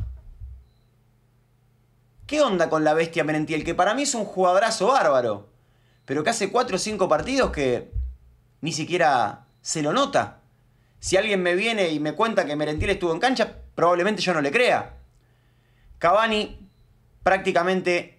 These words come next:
ni la tocó, insisto, víctima del escaso funcionamiento de juego de Boca. Medina jugó nueve minutos porque después de pegar una patada que era para roja, el planchazo de Medina, sin lugar a dudas, era para expulsión.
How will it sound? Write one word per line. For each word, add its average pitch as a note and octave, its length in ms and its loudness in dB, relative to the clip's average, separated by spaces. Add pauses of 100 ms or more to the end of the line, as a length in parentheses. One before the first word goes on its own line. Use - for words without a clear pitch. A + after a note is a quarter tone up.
ni E3 220 -4
la D#3+ 120 2
tocó, A3+ 500 0 (420)
insisto, D#3+ 460 -2
víctima E3+ 580 -2 (340)
del C#3+ 580 0
escaso F#3+ 360 -2
funcionamiento D#3 540 -4
de D3+ 60 -2
juego E3 220 0
de F#3+ 60 4
Boca. G#3 440 -2 (420)
Medina A#3 380 2
jugó G#3+ 280 2
nueve A#3 280 2
minutos A#3 400 0
porque D#3+ 220 -2
después A3 300 2
de - 60 -2
pegar G3+ 200 2
una G3 160 2
patada G3+ 460 2
que G3 340 2
era A3+ 200 2
para G#3+ 240 4
roja, F#3 640 2 (600)
el D3+ 160 -4
planchazo F#3+ 580 0
de F3 80 2
Medina, G3 480 0
sin B3 360 -4
lugar F#3+ 260 4
a F#3 60 2
dudas, F#3+ 360 0
era F#3 280 2
para D3 140 2
expulsión. G3+ 720 -2